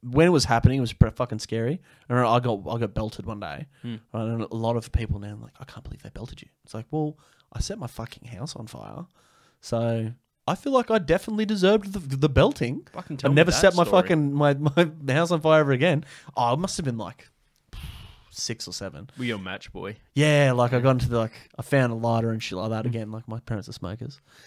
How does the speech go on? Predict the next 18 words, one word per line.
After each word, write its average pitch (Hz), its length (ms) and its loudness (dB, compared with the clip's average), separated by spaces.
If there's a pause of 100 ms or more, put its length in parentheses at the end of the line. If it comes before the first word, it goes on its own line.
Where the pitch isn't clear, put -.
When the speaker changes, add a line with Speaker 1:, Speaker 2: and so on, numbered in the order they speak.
(220)
Speaker 1:
And 110 60 -8
I - 20 -6
found 143 260 6
this 117 120 -2
lighter 120 260 6
and - 20 0 (200)
I, 85 40 -2
I 117 40 -2
kinda 156 320 4
got 135 100 6
obsessed 117 380 -2
with, 117 100 -4
like, - 260 -8 (140)
lighting 113 360 -4
shit 110 200 -6
on 101 100 -8
fire. 104 300 -8
Speaker 2:
Yeah. 120 180 -8